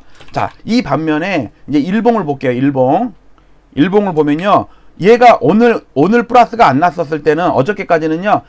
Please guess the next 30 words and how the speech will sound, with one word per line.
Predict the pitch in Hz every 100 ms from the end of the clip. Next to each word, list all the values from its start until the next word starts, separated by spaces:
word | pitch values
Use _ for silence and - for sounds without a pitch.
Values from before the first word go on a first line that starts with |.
| -
세 | - 254
개가 | 247 233
이거야, | 131 147 147
이거. | 113 104 95 - _ -
맞죠? | 139 240 - - - _ _ _ _ _ _ -
그렇잖아요. | 143 190 160 170 - - -
근데 | - 196 208
오늘 | - 160 214 233
양전환 | 143 170 196
하나 | 190 202
추가했죠. | - 262 190 - 123 95 - - _ -
그러면 | 180 202 214 208 -
음전환 | 165 214 214 202
값이 | 180 - 233 247 -
여기로 | 143 202
올라왔겠죠. | 143 175 240 233 185 151
요걸로. | 131 156 139 - -
요 | 120
세 | 214
개로. | 202 156 139 123 87 _ _ _ _ _ _ _ _
음전환 | - 190 208 196
값이 | 170
몇이에요? | 165 139 175 - -
칠사구야, | - 247 254 196
칠사구. | 165 190 214 180 131 95 _ _ _
오늘 | - 208
몇이에요? | 202 147 160 180 - -
칠육삼이야. | - 247 247 214 202 170 104 - _ -
얼마 | 151 220
차이예요? | 220 185 170 196 220